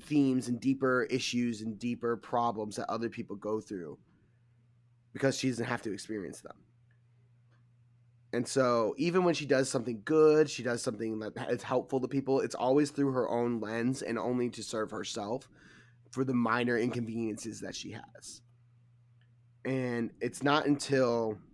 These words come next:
things stop going right for her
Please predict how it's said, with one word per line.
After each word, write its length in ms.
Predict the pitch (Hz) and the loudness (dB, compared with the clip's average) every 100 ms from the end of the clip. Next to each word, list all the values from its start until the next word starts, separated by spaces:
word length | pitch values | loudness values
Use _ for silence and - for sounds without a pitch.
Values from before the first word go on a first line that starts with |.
| - - _ _ _ _ _ _ _ _ _ _ _ _ | -20 -20 _ _ _ _ _ _ _ _ _ _ _ _
things 460 | - 165 151 135 - - - | 2 2 4 0 -4 -10 -12
stop 420 | - - 135 143 | -4 6 8 8
going 460 | 139 123 117 110 101 | 4 2 0 -2 -2
right 300 | 107 123 - | 0 0 -2
for 180 | 120 107 | -8 -8
her 360 | 113 87 - | -8 -10 -10